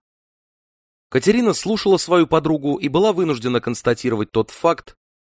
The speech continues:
что этот молодой человек понравился той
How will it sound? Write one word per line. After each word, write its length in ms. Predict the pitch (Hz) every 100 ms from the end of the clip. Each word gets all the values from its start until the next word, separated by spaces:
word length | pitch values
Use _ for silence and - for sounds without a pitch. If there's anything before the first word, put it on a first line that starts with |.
| _
что 300 | - - 160
этот 280 | - - -
молодой 340 | 131 123 127
человек 520 | 117 151 165 202 - -
понравился 680 | 202 208 175 73 65 -
той 300 | - 60 -